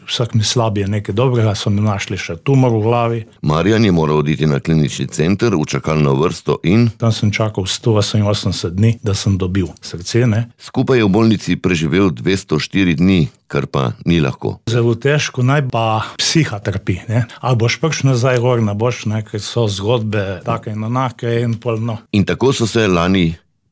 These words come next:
Speaker 2: Prvič trije nekdanji odpisani odpravili na Snežnik. In tam se je porodila ideja, da bi letos popeljali na Snežnik še več pacientov, predvsem pa si želijo, da bi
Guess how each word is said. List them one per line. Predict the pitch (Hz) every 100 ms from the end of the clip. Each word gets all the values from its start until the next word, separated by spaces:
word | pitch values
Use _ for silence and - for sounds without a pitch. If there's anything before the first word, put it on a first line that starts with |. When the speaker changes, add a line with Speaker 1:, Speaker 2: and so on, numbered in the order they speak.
| -
Speaker 2:
Prvič | 87 87 123 -
trije | 85 82 76
nekdanji | 69 73 69
odpisani | 60 - 101 - 110
odpravili | 92 - 69 69 78
na | 76
Snežnik. | 73 80 80 95 98 - - - -
In | - 80
tam | 69 78
se | 85 110
je | 107
porodila | 95 82 78 71
ideja, | 67 62 82 95
da | 95 80
bi | 76
letos | 65 71 98 98
popeljali | - 87 82 73 71 73
na | 65
Snežnik | 62 67 69 87 - -
še | - 110
več | 98 95
pacientov, | - 65 - 101 107 117 98 - - -
predvsem | - 67 - 101
pa | 101
si | 110
želijo, | 107 95 92 87 90 78
da | 69 69
bi | 67 71 65